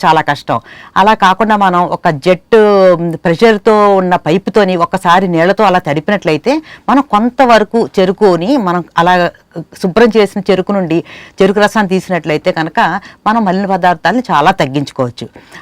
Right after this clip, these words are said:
అలాగే రైతులు అలా క్రష్ చేసిన తర్వాత డైరెక్ట్గా పెనంలో వేసేస్తారు. దానికన్నా ముందు దాన్ని వడపోయటం అన్నది మంచి కార్యం.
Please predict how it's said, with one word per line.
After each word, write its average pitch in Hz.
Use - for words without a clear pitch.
అలాగే 233
రైతులు 233
అలా 190
క్రష్ 202
చేసిన 220
తర్వాత 175
డైరెక్ట్గా 180
పెనంలో 185
వేసేస్తారు. 135
దానికన్నా 226
ముందు 185
దాన్ని 185
వడపోయటం 175
అన్నది 160
మంచి 147
కార్యం. 135